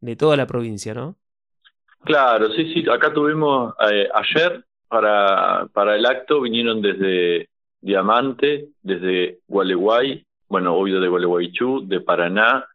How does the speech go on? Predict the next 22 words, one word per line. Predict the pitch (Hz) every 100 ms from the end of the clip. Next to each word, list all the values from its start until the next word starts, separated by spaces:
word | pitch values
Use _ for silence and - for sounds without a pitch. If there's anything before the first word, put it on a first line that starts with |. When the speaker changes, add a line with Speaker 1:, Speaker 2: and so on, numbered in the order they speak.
| _ _
Speaker 2:
de | 92 90
Concordia, | 87 85 87 123 131 123 110
de | 95
Concepción | 90 85 90 - 107
del | 98
Uruguay, | 90 85 95 110 127 120 _ _ _ _ -
eh, | - 92 87 82 78 78
de | 92
Buenos | 90 87 85 -
Aires. | 120 120 117 117 - _
Eh, | 92 87 82 80 76
había | - 98 110 110
personas, | 98 95 113 117 92 - -
bueno, | 104 92
también | 104 104 107
personas | 101 110 110
que | - 90
posteriormente | 90 - 92 95 101 92
se | -
fueron | 85 90 87 85
a | 85
vivir | 85 92 92